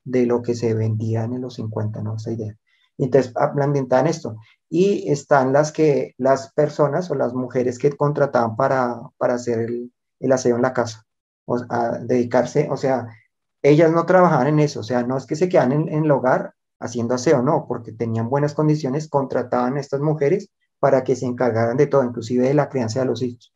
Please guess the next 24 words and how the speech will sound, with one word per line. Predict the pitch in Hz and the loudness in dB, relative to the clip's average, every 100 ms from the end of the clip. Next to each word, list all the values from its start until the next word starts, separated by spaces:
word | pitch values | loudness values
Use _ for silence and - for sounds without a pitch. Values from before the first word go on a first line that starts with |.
| _ _ _ - | _ _ _ 4
Ellas | 147 147 156 | 6 8 8
mismas | 156 156 156 | 6 4 2
criaban | 156 151 120 120 | 0 2 2 0
a | 135 | -6
sus, | 127 113 - | -8 -10 -6
a | 127 | -4
los | 120 123 | -2 -4
hijos. | 123 - _ _ _ _ _ _ _ _ _ _ | -8 -12 _ _ _ _ _ _ _ _ _ _
O | |
sea, | 139 131 143 | 2 2 2
ella, | 127 139 | 2 2
las, | 139 135 123 - | 2 0 0 -2
las | 131 123 | -6 -4
mujeres | 127 123 135 | -4 -2 0
no | 165 | 0
hacían | - 143 123 | 0 0 2
nada. | 139 165 120 107 _ _ _ _ _ _ _ | 2 2 0 -4 _ _ _ _ _ _ _
Su | - 147 123 | -6 -4 2
cuestión | 143 117 131 | 2 2 0
era | 175 196 | 2 0
cuestión | 175 147 123 | -2 -4 -4
social, | 135 123 170 123 | -4 4 4 6
de | 127 | 2
reunirse, | 127 123 120 131 160 156 175 175 | 0 0 0 0 -2 0 -2 -2